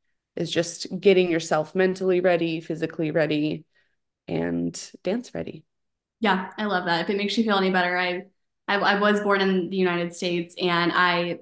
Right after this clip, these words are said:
Speaker 2: do not even understand a lick of football. So I'm just
Speaker 1: <laughs>
Speaker 2: impressed that you were able to learn, 'cause I, I feel like I've, like, tried to, you know,
Speaker 1: Mm.
Speaker 2: like, when I have friends that enjoy it, be like, "Okay, can you explain to me why that, why that just happened?" And even then I'm like, "I have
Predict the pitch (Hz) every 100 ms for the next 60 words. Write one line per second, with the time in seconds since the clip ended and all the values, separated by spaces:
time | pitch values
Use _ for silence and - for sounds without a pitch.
0 | 190 185 190 180 170 175 180 170 170 -
1 | 180 180 - 175 170 170 175 180 170 170
2 | - - 175 - 160 160 131 156 208 -
3 | 196 180 185 180 220 226 262 - 233 -
4 | 208 202 220 214 208 202 202 202 196 190
5 | 185 180 190 190 208 - - 330 349 294
6 | 269 226 - 233 214 233 220 240 196 190
7 | 185 185 - _ _ _ 226 220 208 202
8 | 202 - - 196 196 196 208 185 196 190
9 | 196 196 190 180 180 180 175 185 196 196
10 | 214 214 190 220 247 415 - - 262 262
11 | 262 269 240 220 214 202 202 196 190 -
12 | 214 220 208 202 202 - 185 180 175 175
13 | 185 190 190 240 269 220 196 185 185 196
14 | 185 196 220